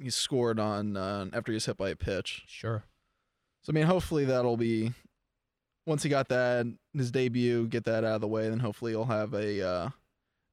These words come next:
Speaker 1: good series coming up. If we don't win at least three games against the Orioles.
Speaker 2: I was about to say, you have to at least, and looking forward on the schedule, you have to dominate this homestand.
Speaker 1: Correct.
Speaker 2: I mean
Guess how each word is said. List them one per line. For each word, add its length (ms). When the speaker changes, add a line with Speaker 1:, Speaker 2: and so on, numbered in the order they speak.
Speaker 1:
good 200
series 340
coming 240
up. 160
If 160
we 200
don't 360
win 380
at 120
least 280
three 200
games 300
against 240
the 100
Orioles. 520
Speaker 2:
I 100
was 100
about 220
to 60
say, 180
you 160
have 260
to 160
at 120
least, 240
and 240
looking 340
forward 300
on 120
the 80
schedule, 340
you 140
have 480
to 140
dominate 600
this 200
homestand. 600
Speaker 1:
Correct. 340
Speaker 2:
I 100
mean 320